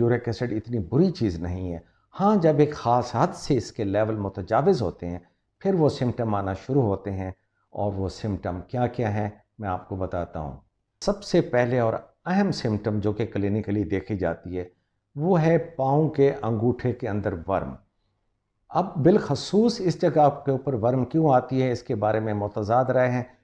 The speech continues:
लेकिन कोई भी राय दिल को नहीं लगती। But it is a very specific sign of the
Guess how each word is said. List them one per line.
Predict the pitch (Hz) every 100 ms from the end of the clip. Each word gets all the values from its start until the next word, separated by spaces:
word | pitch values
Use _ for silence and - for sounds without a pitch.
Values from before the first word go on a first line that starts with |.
| _
लेकिन | 131 127 120
कोई | - 135
भी | 123
राय | 120 113 113
दिल | 107 113
को | 120
नहीं | 113 110
लगती। | 110 - 117 107 _ _ -
But | 151 151
it | 147
is | 139
a | 120
very | 117 123
specific | 113 - 175 - 135 110 -
sign | - 107 104
of | 95 -
the | 98